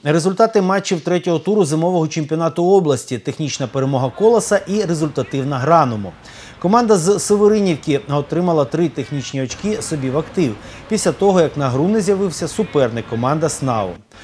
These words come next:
Гранум у матчі з Барсою Ю дев'ятнадцять святкував перемогу, забивши у ворота вихованців Сумського футбольного центру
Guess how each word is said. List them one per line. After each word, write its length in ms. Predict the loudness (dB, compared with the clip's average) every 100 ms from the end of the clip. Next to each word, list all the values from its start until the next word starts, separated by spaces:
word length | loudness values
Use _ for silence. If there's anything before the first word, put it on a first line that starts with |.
| -20 -12 2
Гранум 440 | 4 4 4 0
у 60 | 2
матчі 360 | 2 2 -2
з 60 | 0
Барсою 440 | 4 4 4 -2
Ю 120 | -2
дев'ятнадцять 600 | -2 -2 -2 -2 -4 -6 -8
святкував 460 | -8 0 2 2
перемогу, 520 | 4 2 4 2 2
забивши 480 | 0 0 0 -2 -2
у 20 |
ворота 400 | -2 0 0 -2 -2
вихованців 580 | -2 0 0 0 -8
Сумського 440 | -8 -8 -6 -4 -4
футбольного 500 | -6 -6 -4 -2 -2
центру 440 | 0 0 2 -2